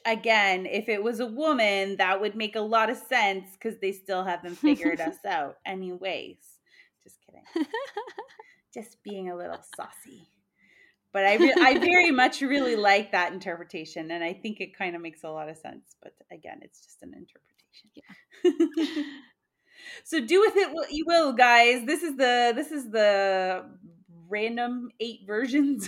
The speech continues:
Speaker 1: <laughs> of the Holy Grail. No, it wasn't eight. It was, like,
Speaker 2: Yeah.
Speaker 1: three or four, but it was a lot.
Speaker 2: That was, like, three, I wanna say.
Speaker 1: Yeah, yeah.
Speaker 2: Right? Yeah.
Speaker 1: But we would love to
Speaker 2: Yeah.
Speaker 1: hear from you guys. I-, if you've heard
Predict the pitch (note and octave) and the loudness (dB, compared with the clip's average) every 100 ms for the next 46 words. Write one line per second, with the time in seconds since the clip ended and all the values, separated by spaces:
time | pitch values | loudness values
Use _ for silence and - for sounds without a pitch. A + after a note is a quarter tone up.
0 | G5+ F5+ - - - - D#4 - A#3+ C#4 | -10 -14 -16 -16 -12 -6 -6 -8 -10 -10
1 | C4+ A3+ G#3 - - G#3+ G3+ - F#3+ F#3+ | -10 -16 -16 -16 -18 -20 -18 -12 -10 -10
2 | - D#3+ - F3+ E3+ F3 - F3+ E3 F3+ | -12 -12 -12 -14 -14 -14 -14 -12 -12 -12
3 | E3+ D3 E3+ E3 D#3+ E3+ E3+ D#3 - - | -14 -14 -12 -14 -12 -14 -18 -16 -12 -12
4 | - - - - _ A#4+ A4 E4+ B3+ - | -12 -16 -18 -20 _ -2 0 0 -4 -6
5 | - F#3+ F#3+ G#3 G#3 B3+ A3+ A3 A3+ A3+ | -10 -8 -8 -10 -12 -14 -12 -12 -12 -10
6 | A#3+ D4 D4 F#3+ D#3+ F#3 F#3+ F3+ - F3+ | -8 -10 -8 -8 -6 -8 -10 -12 -12 -14
7 | _ D4+ F4 F4+ _ A#3+ A3+ G3 G3 _ | _ -20 -20 -20 _ -10 -8 -10 -14 _
8 | _ _ _ - _ _ - - - C4 | _ _ _ -20 _ _ -20 -20 -6 -4
9 | D4 E4 C4+ D4+ D5 F4+ D#4+ C#4 D4+ D4 | -2 0 0 0 2 0 0 -2 0 -2
10 | D4+ B3 F#3+ F#3+ G#3 C4 D4+ - - - | 0 2 2 2 2 -2 -4 -8 -16 -8
11 | A3+ A#3 A3+ A3+ A3+ B3 A#3 A#3 A#3 A3 | -4 -2 0 -2 -4 -6 -8 -8 -10 -12
12 | - C4 C4 A3+ | -6 -2 -2 -2